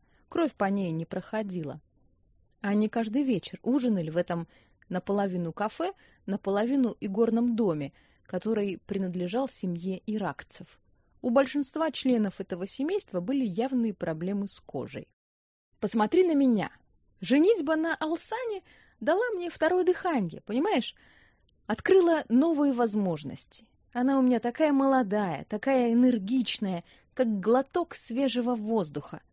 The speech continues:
Хочешь совет? Пожалуйста. Забудь про прежнюю жизнь, Арчибальд.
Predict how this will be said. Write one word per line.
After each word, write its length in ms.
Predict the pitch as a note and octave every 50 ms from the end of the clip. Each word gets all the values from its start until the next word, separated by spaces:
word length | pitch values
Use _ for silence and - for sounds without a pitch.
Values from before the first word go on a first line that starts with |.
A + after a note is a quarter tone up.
| _ _ _ _ -
Хочешь 380 | - B4+ B4 - C4+ - -
совет? 340 | - G3 F3+ D3+ C#3+ C3+ - _ _ _ _ _
Пожалуйста. 840 | - D3 C#3 C#3 D3+ E3 F#3+ A3 A#3 A3 G3 - - - - F#3 - _ - - - _ _ _ _ -
Забудь 540 | G#3 E3+ A3 A3+ A3 G3 A3 D4 D#4+ - -
про 160 | - - F#3+
прежнюю 540 | - - B3 C#4 D4+ C#4 C#4+ E4+ F4 F4+ E4+
жизнь, 380 | D4+ D#4 B3 F#3+ - - G3+
Арчибальд. 560 | D#3+ - - - D#4+ D4+ C4 A3+ D#3+ C3 D#3+